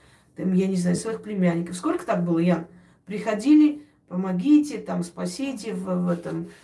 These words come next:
в реанимации лежит, умирает. Через некоторое время: "Спасибо большое, все хорошо, мы дома, мы обязательно все это вы-", проходит два-три года, а они опять за каким-то там новым этим.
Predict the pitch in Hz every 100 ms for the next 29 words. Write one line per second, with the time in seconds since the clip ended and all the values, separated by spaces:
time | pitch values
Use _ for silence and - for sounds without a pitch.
0 | _ 185 196 190 190 247 262 - 226 214
1 | 185 208 185 175 180 180 - 220 208 -
2 | _ _ - 240 240 254 - 233 247 302
3 | 285 - - - - 277 302 302 254 254
4 | 349 311 294 254 233 240 330 294 247 196
5 | 330 302 269 220 240 220 220 311 330 302
6 | 277 262 - 269 254 233 226 - _ _
7 | _ _ _ - - 240 294 277 262 180
8 | 240 254 - 214 269 302 226 185 202 202
9 | 180 190 175 175 170 165 175 185 170 170
10 | - 156 156 156 160 185 175 156 156 156
11 | 151 151 151